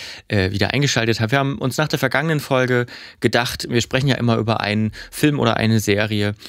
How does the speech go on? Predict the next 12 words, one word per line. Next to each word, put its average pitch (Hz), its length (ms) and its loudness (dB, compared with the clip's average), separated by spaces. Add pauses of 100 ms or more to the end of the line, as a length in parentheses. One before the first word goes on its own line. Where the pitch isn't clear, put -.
(360)
äh, 104 260 2
die 98 400 -2
gerade 104 360 -2
entweder 113 300 -2
aktuell - 400 -2
ist 131 140 0
oder 113 120 2
schon 107 180 -2
ein 104 60 -2
bisschen 104 280 -4
älter. 123 360 0
Und 107 220 -4